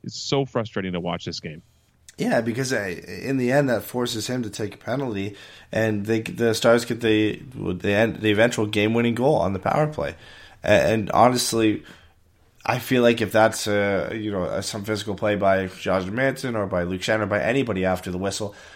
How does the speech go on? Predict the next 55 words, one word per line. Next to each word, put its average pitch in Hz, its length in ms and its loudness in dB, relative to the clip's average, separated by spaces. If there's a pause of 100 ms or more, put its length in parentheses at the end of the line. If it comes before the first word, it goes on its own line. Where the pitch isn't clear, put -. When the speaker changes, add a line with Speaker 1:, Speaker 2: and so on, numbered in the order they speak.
(120)
Speaker 2:
it 92 100 -6
probably - 320 2
doesn't 110 380 -2 (100)
end 92 220 -2
up 95 180 0
in 95 160 -4
a 87 40 -2
penalty. 95 440 -2
But 98 140 -4
when 101 160 -2
it's 92 100 -6
so 113 220 0
obvious 95 440 4
as 92 140 -2
John 90 300 -2
Gibson, 101 480 -4 (340)
who 104 220 -2
is, 92 200 -2
is 92 380 -4 (220)
face 123 360 0
washing 90 360 0
Jimmy 92 240 -2
Benn, 101 300 2
I 92 40 0
mean, 92 220 -2
the 92 80 -2
refs 95 300 2
have 87 260 -2
no, 92 360 -2 (1040)
they, 104 80 -2
they, 101 220 0
they 98 140 0
have 120 300 0
to 104 80 -4
give 85 120 -6
him 76 80 -8
a 73 40 -10
penalty 76 300 -6
there, 73 180 -8
right? 95 280 -2
I 98 60 -2
mean, 104 200 -4
you 107 80 -6
can't. 117 320 -4 (400)
But 107 200 -2
then 117 180 2
Gibby 131 400 2
should 113 260 -2
not 113 240 4
be 110 100 -2
the 98 100 -4
guy 98 400 4 (380)
who 113 200 -6
ends 95 240 -2
up - 280 -2